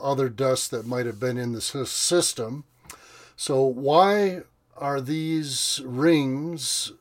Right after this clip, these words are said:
uh, so well defined and concentric,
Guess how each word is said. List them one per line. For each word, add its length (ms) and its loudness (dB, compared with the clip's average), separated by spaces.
uh, 300 -6
so 260 0
well 360 6
defined 580 -4
and 160 -6
concentric, 840 -8